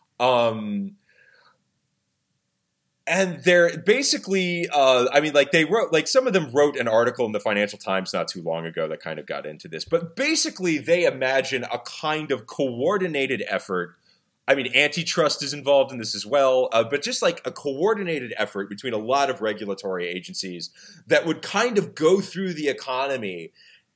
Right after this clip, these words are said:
and surgically find places where inflation is happening and figure out what the fix needs to be, as opposed to this crude kind of broadsword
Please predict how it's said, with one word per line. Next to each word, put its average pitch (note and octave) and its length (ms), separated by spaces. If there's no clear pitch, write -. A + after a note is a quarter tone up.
and C#3+ 220
surgically G#3 760
find D#3+ 600
places C#3+ 380
where B2 140
inflation C3 480
is A2 140
happening G#2+ 680
and A#2+ 400
figure C3+ 420
out B2+ 220
what C#3+ 200
the G#2 60
fix - 340
needs F#2+ 260
to G#2+ 120
be, F#2 420
as C#3+ 220
opposed D3+ 640
to B2+ 140
this A#2 640
crude D3 920
kind C3+ 340
of A2 220
broadsword G2+ 1300